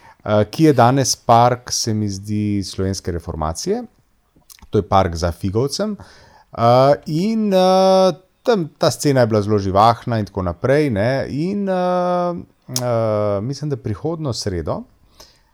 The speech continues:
eh, član oziroma, kako se reče, eh,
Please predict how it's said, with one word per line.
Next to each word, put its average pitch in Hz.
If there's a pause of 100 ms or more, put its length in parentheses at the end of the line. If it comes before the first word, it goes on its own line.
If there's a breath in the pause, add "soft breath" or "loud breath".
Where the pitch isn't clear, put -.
(240 soft breath)
eh, - (960)
član 127
oziroma, 85 (1160)
kako -
se 92
reče, 82
eh, 76